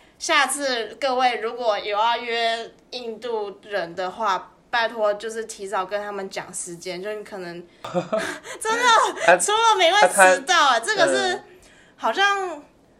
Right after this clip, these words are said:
Speaker 1: 好像网络上面也有人觉得印度人真的很会迟到之类的吧，对啊，而且是晚大概一两个小时的那种。
Speaker 2: <laughs>
Speaker 1: 对啊，然后，
Speaker 2: 好哦。
Speaker 1: 对啊，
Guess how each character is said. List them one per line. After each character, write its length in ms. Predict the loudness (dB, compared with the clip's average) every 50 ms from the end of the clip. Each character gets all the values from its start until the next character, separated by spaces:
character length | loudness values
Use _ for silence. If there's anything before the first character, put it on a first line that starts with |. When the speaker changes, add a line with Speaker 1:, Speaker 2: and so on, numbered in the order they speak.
| _ _ _ _ -8
Speaker 1:
好 100 | -6 -4
像 160 | -2 0 2
网 200 | 2 2 2 2
络 100 | 0 0
上 160 | 2 0 0
面 160 | 0 0 0
也 60 | 2
有 180 | 2 2 2 2
人 220 | 2 -2 -4 -6
觉 200 | -8 -8 -8 -4
得 220 | -2 0 0 0 0
印 140 | -2 -6 -8
度 120 | -6 -4
人 180 | -4 -4 -4 -6
真 120 | -6 -6
的 80 | -6 -6
很 120 | -6 -6
会 100 | -8 -8
迟 260 | -6 -8 -8 -10 -10 -8
到 220 | -6 -4 -4 -4
之 240 | -6 -10 -10 -10 -10
类 160 | -10 -10 -12
的 100 | -14 -16
吧， 280 | -14 -14 -16 -16 -16 -20 -20 _ _ _ _ _ _ _ _ _ _
对 100 | -12 -10
啊， 240 | -10 -10 -10 -12 -14 -18 _ _ _ _ _ _ _ _ _ _ _ _ _ -6
而 100 | -2 0
且 160 | 0 0 0
是 120 | 0 0
晚 380 | 0 0 2 0 0 0 -2 -2
大 140 | -2 -2 0
概 160 | -2 -2 -4
一 120 | -6 -8
两 160 | -8 -8 -8 -8
个 120 | -10 -12
小 200 | -12 -12 -14 -14
时 160 | -14 -14 -14
的 120 | -14 -10 -8
那 100 | -8 -6
种。 640 | -6 -6 -6 -6 -8 -6 -4 -4 -4 -2 -4 -6
Speaker 2:
<laughs> 560 | -6 -6 -4 -4 -4 -4 -6 -6 -6 -6 2 10
Speaker 1:
对 120 | 12 12
啊， 80 | 12 12 12 10 10 10 8 6 6 6 4 -2 0 0 2 4 4 4 2 2 0 0 0 0 0 2
然 100 | 6 8
后， 40 | 8
Speaker 2:
好 180 | 10 10 8
哦。 300 | 6 4 2 0 -2 -4 -6
Speaker 1:
对 100 | -2 0
啊， 180 | 2 2 4